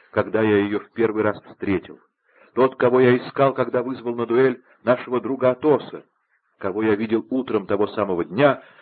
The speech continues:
когда похитили госпожу Бонасье. Я его разглядел, это он, я узнал его". "Черт возьми!" задумчиво проговорил Атос. "На коней, господа, на коней, поскачем за ним,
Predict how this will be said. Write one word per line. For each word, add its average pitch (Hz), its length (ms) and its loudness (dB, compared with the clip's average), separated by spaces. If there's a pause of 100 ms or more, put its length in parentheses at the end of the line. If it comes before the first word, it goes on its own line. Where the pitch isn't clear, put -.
(120)
когда 104 320 2
похитили 107 540 -2
госпожу 95 420 -6
Бонасье. 87 540 -2 (580)
Я 92 220 -2
его 95 240 2
разглядел, 87 560 -2
это 78 180 -2
он, 85 240 0 (260)
я 85 160 0
узнал 85 400 -2
его". 69 300 -12 (1160)
"Черт 90 300 -4
возьми!" 80 520 -6 (1160)
задумчиво 85 560 -2
проговорил 82 540 0
Атос. 80 300 -2 (640)
"На 87 100 -12
коней, 95 380 0
господа, 98 520 -2
на 90 80 -4
коней, 117 520 2 (300)
поскачем 123 680 0
за 123 160 2
ним, 127 320 -2